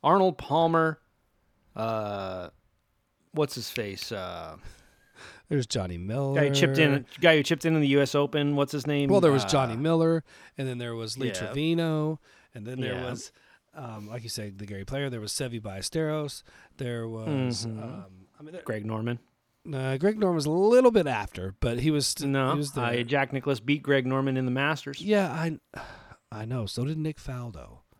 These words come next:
Speaker 2: but
Speaker 1: Yeah.
Speaker 2: N-, Nick Faldo wasn't part of Jack's era. He
Speaker 1: Yes,
Speaker 2: was
Speaker 1: he
Speaker 2: the
Speaker 1: was.
Speaker 2: next era.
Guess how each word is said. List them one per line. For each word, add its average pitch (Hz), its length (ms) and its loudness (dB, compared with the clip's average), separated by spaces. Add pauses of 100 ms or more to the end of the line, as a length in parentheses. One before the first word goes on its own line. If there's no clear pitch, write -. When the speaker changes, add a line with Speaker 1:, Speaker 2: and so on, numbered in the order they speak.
(720)
Speaker 2:
but 120 220 -6
Speaker 1:
Yeah. 139 80 -6
Speaker 2:
N-, 131 160 -6
Nick 156 180 -6
Faldo 131 300 -2
wasn't 110 300 -8
part 107 180 -8
of 87 100 -14
Jack's 98 540 -10 (520)
era. 92 280 -10
He 104 120 -6
Speaker 1:
Yes, 143 80 0
Speaker 2:
was 143 100 2
Speaker 1:
he 113 40 -6
Speaker 2:
the 147 60 -2
Speaker 1:
was. 147 80 0
Speaker 2:
next - 220 -6
era. - 280 -14